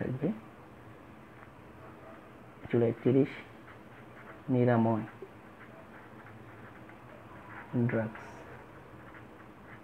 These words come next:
ক্রেডিট নোট চারশো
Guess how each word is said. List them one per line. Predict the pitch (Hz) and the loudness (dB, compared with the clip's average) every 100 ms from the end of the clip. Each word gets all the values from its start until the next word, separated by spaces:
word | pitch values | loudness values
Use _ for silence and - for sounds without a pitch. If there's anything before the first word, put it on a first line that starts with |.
| - - - - - - - - - - - - - - - - - - - - - - - - - - - - - - - - - | -16 -16 -16 -16 -16 -16 -16 -18 -18 -18 -18 -18 -18 -18 -18 -18 -16 -16 -16 -16 -16 -14 -14 -16 -16 -16 -16 -18 -18 -18 -16 -14 4
ক্রেডিট | 123 120 120 127 123 | 8 8 6 2 4
নোট | 123 - - - - | 2 0 -8 -14 -6
চারশো | - 113 - | -2 -2 0